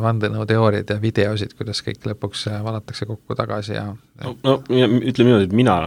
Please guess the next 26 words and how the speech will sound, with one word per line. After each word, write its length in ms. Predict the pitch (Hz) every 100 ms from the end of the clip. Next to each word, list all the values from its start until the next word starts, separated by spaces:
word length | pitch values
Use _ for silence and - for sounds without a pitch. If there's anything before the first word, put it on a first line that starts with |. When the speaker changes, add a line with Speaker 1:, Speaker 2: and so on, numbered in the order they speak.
| 82 - 92
Speaker 2:
olen 180 | 92 85
selles 240 | 87 85
valdkonnas 460 | 101 98 - 85 98
töötanud, 400 | 90 98 117 -
kaheksa 300 | 101 92 92
aastat 260 | 92 90
ei 80 | 90
ole 80 | 92
sellist 240 | 90 87
asja 220 | 82 82 80
näinud, 240 | 78 73
et, 220 | - - 85
äh, 380 | 85 85 82 90
on 220 | 95 120 107
küll, 240 | 101 95 95
äh, 160 | 95 92
meil, 240 | 101 101 92 87
meil 240 | 101 95
ka 140 | 98 92 90 - - - - _ 104
avalikus, 800 | 104 95 92 _ - 92 90 - 92
äh, 80 | 90
ruumis 260 | 98 98 -
palju 240 | 95 95
konteinereid, 460 | 87 98 95 90 -
kuhu 460 | 101 95 92 92 98
viiaksegi, 560 | 117 87 - 90 85